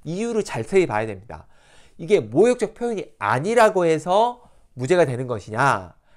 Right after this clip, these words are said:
아니면 모욕적 표현은 맞는데 어떤 상황에 의해서, 어, 그, 그 정도는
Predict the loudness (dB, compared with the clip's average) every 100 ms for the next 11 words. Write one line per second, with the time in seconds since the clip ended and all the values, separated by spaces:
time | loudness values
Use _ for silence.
0 | -14 -8 -6 -4 -2 -4 0 6 6 6
1 | -2 -6 -6 -6 -8 -10 -8 -2 0 0
2 | -4 -20 -20 _ -10 -2 -2 -2 -6 -2
3 | 0 0 -2 -2 0 0 0 -6 _ _
4 | -10 -8 -8 -6 -6 -4 0 2 2 0
5 | -2 -6